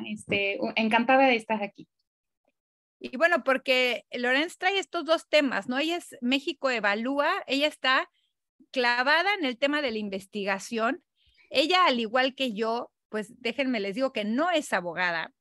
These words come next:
Speaker 2: ¿no? Ella es politóloga, periodista, yo soy mercadóloga. A mí, ahora lo digo con orgullo, aunque mucho tiempo lo, lo tuve tras bambalinas, mi, la parte de mi profesión, pero hoy entiendo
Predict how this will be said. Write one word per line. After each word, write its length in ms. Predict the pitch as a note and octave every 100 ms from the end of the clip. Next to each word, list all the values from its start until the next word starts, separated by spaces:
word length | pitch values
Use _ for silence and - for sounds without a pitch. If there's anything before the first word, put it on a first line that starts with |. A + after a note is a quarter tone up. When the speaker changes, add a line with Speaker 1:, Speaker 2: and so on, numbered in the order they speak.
| _
Speaker 2:
¿no? 200 | G3 G#3
Ella 180 | B3 C4
es 100 | -
politóloga, 880 | A#3 A3 G3+ - A#3+ B3+ A3+ A3+ G#3+
periodista, 680 | F#3+ G3 A3 B3 - G#3+
yo 120 | A3 A3+
soy 140 | C4
mercadóloga. 720 | A3 F3 F#3+ G3+ G3+ G#3 G#3+
A 20 |
mí, 300 | G#3+ C4 C#4+ - - _ _ _
ahora 340 | - B3+ D4+ F4+
lo 120 | B3+
digo 240 | B3+ C#4+
con 180 | C4 G#3+
orgullo, 420 | G3+ G3+ C4 C#4
aunque 220 | C4+ C4 G#3
mucho 380 | A#3 B3 C4+
tiempo 340 | - A#3 A#3 A#3+
lo, 300 | A#3 F#3+ -
lo 260 | G#3 G3+ - _ _
tuve 320 | B3 A#3 B3
tras 320 | - A3 A3 F#3+
bambalinas, 880 | G#3+ G#3+ G#3 A#3 B3 A#3+ B3 - -
mi, 400 | A3 A3 G#3+ G3+
la 260 | G#3+ G#3 G3+
parte 260 | A#3+ A#3+
de 60 | B3+
mi 120 | G#3+
profesión, 560 | F#3+ F#3+ G3 A#3+ A#3+ B3
pero 180 | A#3+ C4+
hoy 220 | C#4+ - _ _ _
entiendo 760 | A#3 A#3 A#3+ C#4+ D4 D4+ D4+